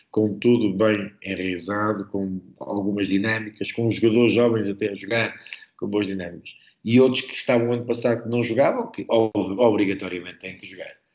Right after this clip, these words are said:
A verdade é que quando chegam cá à Argélia, fizemos o jogo da caf, fizemos um grande jogo, fizemos, demos três zero a uma equipa da Guiné e fizemos um bom jogo, não foi só ganhar, foi, foi, foi fazer um bom jogo. A verdade é que os jogadores depois começam a mudar completamente o chip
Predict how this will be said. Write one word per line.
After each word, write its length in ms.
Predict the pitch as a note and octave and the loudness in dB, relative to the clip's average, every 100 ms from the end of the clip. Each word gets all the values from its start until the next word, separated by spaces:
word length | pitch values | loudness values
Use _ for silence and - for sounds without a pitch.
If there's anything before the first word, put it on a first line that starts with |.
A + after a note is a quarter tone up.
| _ _ | _ _
A 100 | D3+ | 2
verdade 340 | C#3 D3 D3 | 4 4 4
é 20 | |
que 100 | D3 | 0
quando 200 | D3 C#3 | -2 -4
chegam 340 | - C#3+ C3 C#3 | -2 -4 -4 -6
cá 160 | C#3 | -6
à 20 | C3+ | -4
Argélia, 440 | B2+ C#3 C#3+ D3+ | -4 -4 -4 -8
fizemos 380 | D3 B2+ C#3 B2+ | -10 -4 -4 -4
o 60 | A#2+ | -6
jogo 240 | B2+ A#2+ | -8 -6
da 100 | B2+ | -8
caf, 300 | B2+ G#2+ - | -6 -8 -8
fizemos 320 | G#2 G#2+ G#2+ | -6 -4 -4
um 80 | G#2+ | -4
grande 280 | A2 B2 B2 | -2 -2 -2
jogo, 200 | C#3+ C#3 | -4 -4
fizemos, 360 | A#2+ B2 A#2+ - _ - - _ | -4 -4 -4 -14 _ -20 -20 _
demos 240 | A2+ A2+ - | 0 0 -2
três 280 | A#2 B2 | 0 2
zero 420 | G#2 B2 G#2 F#2+ E2+ - _ | 4 4 4 -2 -10 -20 _
a 60 | G#2 | -8
uma 120 | G#2+ | -6
equipa 300 | G#2+ - A2+ | -6 -6 -4
da 80 | G#2+ | -2
Guiné 300 | A2+ B2 B2 | -2 -4 -2
e 80 | D#3 | -4
fizemos 420 | - A#2+ B2 G#2 | -2 2 2 0
um 80 | G#2+ | -4
bom 220 | G#2 G#2+ | -6 -6
jogo, 260 | B2 C3+ A#2 | -6 -8 -10
não 80 | |
foi 140 | G#2 F#2+ | -10 -8
só 160 | G2+ | -8
ganhar, 420 | F#2 F#2 G#2+ C3+ - - - _ _ | -8 -10 -10 -10 -10 -20 -20 _ _
foi, 280 | - G#2 G2 F#2+ | 2 2 2 -4
foi, 320 | F#2+ F2+ F2 | -6 -6 -8
foi 160 | - | -8
fazer 240 | G2 G2 G2 | -6 -4 -4
um 60 | |
bom 180 | G2 G2+ | -4 -6
jogo. 320 | G2 G#2 G2+ - | -6 -6 -8 -8
A 60 | G#2 | -6
verdade 420 | F#2+ F#2 F#2 F#2 - _ _ _ - | -4 -2 -4 -6 -12 _ _ _ -8
é 120 | G2+ | -8
que 140 | - | 0
os 80 | G#2 | 0
jogadores 540 | F#2+ F#2 F#2 G#2 G2 | 2 2 2 2 0
depois 340 | F2+ G2 G2 G2 | -4 -4 -4 -4
começam 640 | - F#2+ G2 F#2+ - G2 | -4 -4 -2 -2 -4 -8
a 20 | |
mudar 380 | F#2+ F#2+ F#2+ F#2 | -8 -6 -4 -4
completamente 640 | - F2 F#2+ F#2 F#2+ - | -6 -6 -6 -6 -8 -8
o 20 | |
chip 340 | G2+ - - | -4 -4 -4